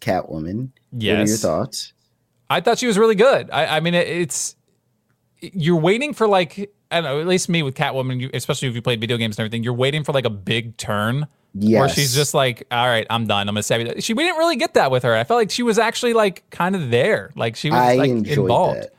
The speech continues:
Speaker 2: Yeah.
Speaker 1: Like, normally there's always that moment where you're like, "Oh my God, this woman, like,
Speaker 2: <laughs>
Speaker 1: stop looking out for yourself. Yes, you have past trauma, whatever."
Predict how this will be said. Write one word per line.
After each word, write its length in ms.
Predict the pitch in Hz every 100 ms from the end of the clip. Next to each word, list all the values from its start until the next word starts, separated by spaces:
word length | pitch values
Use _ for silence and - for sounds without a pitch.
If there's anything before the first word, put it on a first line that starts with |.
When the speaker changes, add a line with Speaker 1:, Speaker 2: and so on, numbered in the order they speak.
| _ _ -
Speaker 2:
Yeah. 240 | 240 -
Speaker 1:
Like, 320 | 127 123 117 -
normally 460 | 127 131 147 156 151
there's 220 | 139 127
always 200 | 123 123
that 140 | 123
moment 220 | 117 113 117
where 120 | 113
you're 80 | 113
like, 120 | 110
"Oh 260 | 76 123 147
my 260 | 156 123 120
God, 420 | 107 110 113 104
this 240 | 110 107
woman, 360 | 107 104 104 104
like, 400 | 104 95 269 - - -
Speaker 2:
<laughs> 200 | 269 -
Speaker 1:
stop 420 | - - 127 131 139
looking 280 | 131 135
out 160 | 120 113
for 80 | 123
yourself. 480 | 117 110 123 117 113
Yes, 280 | 120 110 -
you 100 | 110
have 160 | 107
past 360 | - 107 107 -
trauma, 360 | 120 101 101 101
whatever." 600 | 98 98 95 82 85